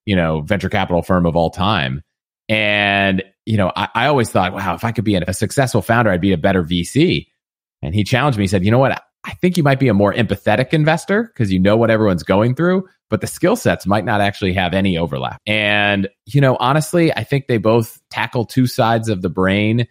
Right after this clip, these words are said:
two sides of the work-life balance kind of spectrum. And I could see myself bouncing between the two again and again. And so I don't know if I can pick one right now. I think right now I'm really enjoying building products. The ability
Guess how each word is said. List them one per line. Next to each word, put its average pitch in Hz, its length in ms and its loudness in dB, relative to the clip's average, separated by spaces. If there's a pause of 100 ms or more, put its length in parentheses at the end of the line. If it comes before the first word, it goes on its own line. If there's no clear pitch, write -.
(120)
two 135 160 2
sides 117 340 0
of 98 140 0
the 95 100 4
work-life 113 540 2
balance 110 560 0
kind 101 180 -2
of 90 240 -4
spectrum. 160 560 0
And 92 240 0 (320)
I 117 80 -4
could 120 160 -2
see - 180 -2
myself 110 640 0 (120)
bouncing 107 400 0
between 107 380 0
the 101 100 2
two 101 360 2
again 95 300 0
and 95 140 2
again. 90 400 0
And 90 180 -2
so 95 220 0 (260)
I 127 100 -2
don't 160 120 2
know 151 100 4
if 143 80 -2
I 123 80 2
can 95 180 -4
pick - 260 -4
one 165 200 2
right 165 220 0
now. 170 320 0 (100)
I 113 80 -2
think - 160 0
right 98 200 2
now 107 200 2
I'm 98 160 2
really 104 440 4
enjoying 95 440 2
building 87 300 0
products. 90 580 -4 (140)
The 107 140 2
ability 107 500 2